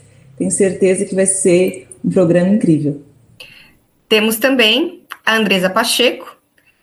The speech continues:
Speaker 2: que ela é gestora de finanças e administração da empresa Eletro Hitachi, uma empresa familiar voltada ao ramo de motores elétricos, e C E O da Luma Creative, né, que é uma loja online voltada para as mulheres,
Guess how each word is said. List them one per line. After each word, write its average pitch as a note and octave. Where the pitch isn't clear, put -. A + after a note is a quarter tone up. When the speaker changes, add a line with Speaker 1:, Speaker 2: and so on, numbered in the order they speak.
Speaker 2:
que -
ela G#3
é G#3+
gestora A3
de D4
finanças B3+
e A#3
administração G3+
da F#3+
empresa F#3+
Eletro F3
Hitachi, A3+
uma A#3
empresa G#3+
familiar B3+
voltada A3+
ao A3+
ramo A#3
de A#3
motores B3+
elétricos, -
e B3+
C C4
E B3+
O C4+
da C4+
Luma C#4
Creative, C#4+
né, D#3+
que F3+
é G3+
uma G#3+
loja A3+
online A#3+
voltada A3+
para G#3+
as A3
mulheres, D#3+